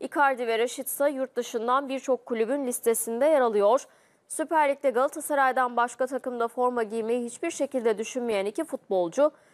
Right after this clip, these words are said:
Avrupa ekiplerinin gözdesi durumunda şeklinde bir haber, e, dikkat çekiyor. Özellikle, e, Premier Lig'den teklifler gelebileceğinden bahsedilmiş.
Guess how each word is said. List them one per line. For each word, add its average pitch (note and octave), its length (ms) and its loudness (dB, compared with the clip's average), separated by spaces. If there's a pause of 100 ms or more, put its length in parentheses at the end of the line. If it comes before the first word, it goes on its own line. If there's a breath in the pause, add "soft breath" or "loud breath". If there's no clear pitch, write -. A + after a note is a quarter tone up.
(140 soft breath)
Avrupa D4 380 2
ekiplerinin B3 580 -2
gözdesi A3 580 0
durumunda G#3+ 720 2
şeklinde G3 600 -6
bir F#3+ 120 -2
haber, A#3 500 0 (320 soft breath)
e, G#3+ 220 0
dikkat A3+ 360 -2
çekiyor. A#3+ 420 0
Özellikle, G#3+ 920 0 (240 soft breath)
e, G#3 160 2
Premier A#3 640 0
Lig'den A#3 360 -2
teklifler G#3+ 600 -2
gelebileceğinden G3+ 1120 -2
bahsedilmiş. G3 880 -2